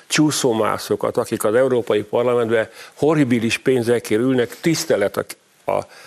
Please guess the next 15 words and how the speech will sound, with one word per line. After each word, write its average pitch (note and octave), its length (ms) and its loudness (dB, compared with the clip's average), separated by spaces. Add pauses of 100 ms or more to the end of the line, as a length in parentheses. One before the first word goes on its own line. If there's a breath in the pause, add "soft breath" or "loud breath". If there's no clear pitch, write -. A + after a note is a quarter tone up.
(280 loud breath)
sajnos A#2+ 420 0
kevés A2 480 0
kivételnek, A2+ 880 -2 (580 loud breath)
őket A2 360 0
nagyon A#2 280 0
nagyra A2 280 0
becsüljük, G#2+ 480 -2
hogy A2 140 -6
harcolnak G#2+ 680 0
értünk, A#2 500 -2
akár G#2+ 340 -2
magyar, A2+ 340 0
akár G2 360 -2
szlovák, G#2+ 520 0
akár, G#2 400 -4